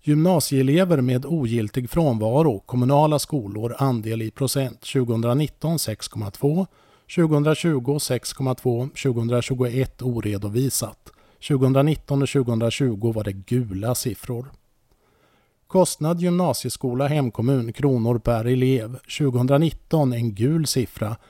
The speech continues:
etthundratrettioåttatusen tjugoåtta. Och tjugohundratjugo också en gul siffra,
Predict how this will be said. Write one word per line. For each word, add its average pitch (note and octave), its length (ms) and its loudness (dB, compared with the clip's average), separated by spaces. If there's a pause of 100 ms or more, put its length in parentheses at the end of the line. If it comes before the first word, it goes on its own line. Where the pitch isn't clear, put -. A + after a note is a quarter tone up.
(180)
etthundratrettioåttatusen C#3 1600 0
tjugoåtta. A#2+ 640 -4 (600)
Och E3+ 120 6
tjugohundratjugo D3 800 4
också C3 360 -2
en A#2 160 0
gul A2+ 340 0
siffra, A#2 540 -4